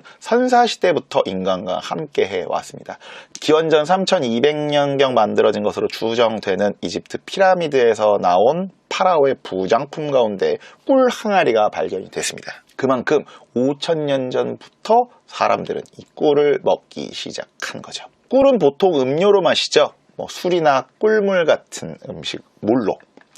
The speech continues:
벌꿀술 같은 경우는 발효주의 원조이자 인류 최초의 술이라고 꼽힙니다.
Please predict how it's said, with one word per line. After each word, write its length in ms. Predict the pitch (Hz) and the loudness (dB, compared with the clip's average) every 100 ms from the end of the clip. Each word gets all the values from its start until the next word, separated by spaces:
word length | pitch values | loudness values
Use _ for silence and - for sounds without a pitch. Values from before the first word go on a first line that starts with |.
| - - - - | -20 -20 -18 -4
벌꿀술 640 | - 135 156 180 170 175 | 2 2 4 2 2 2
같은 300 | 165 147 156 | 2 2 2
경우는 360 | 143 135 135 131 | 2 4 2 0
발효주의 720 | - 101 110 135 135 120 120 117 | 0 0 2 2 2 2 2 4
원조이자 880 | 98 101 123 123 147 120 123 127 107 | 4 2 0 2 2 2 4 2 2
인류 220 | 95 95 | 0 0
최초의 480 | 90 135 - 120 113 | 0 -2 0 2 0
술이라고 760 | - 180 175 151 101 101 - 101 | 2 2 2 2 2 2 0 -4
꼽힙니다. 680 | 120 - - 104 90 87 | -4 -6 -8 -4 0 0